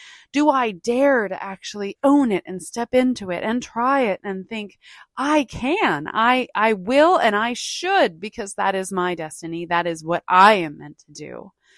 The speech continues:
Do I dare to do that thing at the sake or for the, the possibility that somebody might laugh at me, that I might fail? Oh gosh. God, the fear of failure is real, everybody. I think we all know that one as well.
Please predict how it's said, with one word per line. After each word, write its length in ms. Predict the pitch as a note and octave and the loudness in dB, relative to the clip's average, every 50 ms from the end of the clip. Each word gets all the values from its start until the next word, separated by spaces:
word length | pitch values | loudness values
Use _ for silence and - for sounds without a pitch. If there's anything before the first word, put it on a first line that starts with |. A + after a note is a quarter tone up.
| _ _ _ _ - | _ _ _ _ -6
Do 160 | - G3+ A3+ B3 | -2 0 2 4
I 160 | B3+ C4 B3 | 4 4 2
dare 540 | - - D#3 D3 D3 D#3+ F#3 A#3+ C4+ C#4+ _ _ _ _ _ | 0 -4 -6 -6 -4 -4 -4 -6 -6 -8 _ _ _ _ _
to 100 | - C4 | -14 -12
do 240 | A#3 - C4 C4+ C4 | -8 -6 -6 -4 -2
that 280 | C4+ C#4 C4+ C4+ - | -2 -2 -4 -4 -8
thing 440 | _ - C#4 C4+ C4+ C#4 D4 D#4 D4+ _ _ _ _ _ _ - - - - - | _ -6 -6 -4 -4 -4 -6 -8 -10 _ _ _ _ _ _ -20 -20 -20 -6 -2
at 160 | - G#3+ - - | -2 -2 0 0
the 80 | A3+ | -2
sake 320 | G#3+ - A#3 A3 A3 A3 - | -2 -2 -2 -2 -2 -2 -2
or 240 | A3 G3+ G3 G3+ G3 | 0 2 2 2 0
for 240 | - - C4 C4+ C4+ | 0 0 0 0 2
the, 200 | A3+ A3 - - - G1+ G1+ G1+ - _ _ | 0 -2 -6 -6 -10 -14 -18 -20 -20 _ _
the 120 | - G#3+ F#3+ | -4 -4 -4
possibility 920 | - - - B3 B3+ C4+ A#3+ - C4 A#3 G#3 B3 C4 B3+ A#3+ F#3+ F3+ E3+ | -6 -2 2 4 4 4 4 0 -2 0 2 2 2 2 0 -2 -4 -6
that 200 | D#3+ - - - | -8 -10 -10 -8
somebody 260 | - G#3 G3+ G3 F#3 | -6 -4 -4 -4 -4
might 240 | F3+ F3+ E3+ C#3+ - | -2 -2 -2 -4 -4
laugh 540 | E3 E3+ F3 F3 E3+ F3 F3+ F3+ F3 - - | -4 0 2 4 4 4 4 2 0 -6 -12
at 120 | - - | -12 -12
me, 300 | - - - - - - _ _ _ - - - - - - - | -12 -14 -14 -14 -16 -20 _ _ _ -20 -20 -20 -20 -18 -2 2
that 140 | G#3+ G#3 G#3 | 4 6 6
I 120 | G#3 A3 | 6 6
might 320 | A3 A3 G#3 G3+ G3 - | 6 6 4 4 2 0
fail? 960 | - - - - - - - G#3 G#3+ A#3 A#3+ A#3+ A3+ F#3+ D#3 B2 G#2 G2 - _ _ _ - | -6 -14 -18 -18 -6 0 4 6 8 8 8 8 8 6 4 2 -2 -8 -10 _ _ _ 2
Oh 220 | G#3 A3+ B3 C4 | 6 8 8 8
gosh. 760 | G3 - - E3+ F#3 G3 F#3+ C3+ - D#3 - - - - - _ _ _ _ - | 6 4 6 8 10 10 10 8 6 2 -4 -10 -10 -12 -16 _ _ _ _ -8
God, 320 | F#3 F#3 - - - - | -6 -6 -6 -6 -4 0
the 120 | G3 G3+ F#3 | 0 0 0
fear 360 | - _ - B3+ C#4+ D4+ C#4+ | 0 _ 0 2 6 6 6
of 140 | A3+ - - - | 6 4 0 -2
failure 420 | G3+ G#3+ A3+ A3 G#3+ G3 F3 E3 | 0 0 2 2 2 2 0 0
is 180 | E3 D#3+ - D3 | 0 -2 -4 -8
real, 460 | D3 D#3+ F#3+ A3 A#3 A#3 G3+ D#3+ D3 | -6 -4 0 2 4 4 4 4 2
everybody. 500 | D3+ D3+ D3+ D3+ C#3+ C#3+ C#3+ - - D3+ | -2 -4 -4 -6 -6 -6 -6 -6 -6 -6
I 80 | D#3 E3 | -6 -4
think 240 | - A3 A3 - | -6 -6 -6 -6
we 140 | - F#3+ F#3 | -2 2 4
all 200 | F#3+ G3 G3 F#3+ | 6 6 6 4
know 200 | F3 F3 F3 E3+ | 2 2 0 2
that 260 | D#3+ E3 F3 F#3 - | 2 4 4 4 2
one 200 | C3 D#3 D3 C#3 | 2 -2 -6 -6
as 160 | C#3+ C#3+ - - | -8 -10 -6 -2
well. 360 | F3+ F3 E3 D3+ C#3+ E3 | 0 0 0 0 -2 -4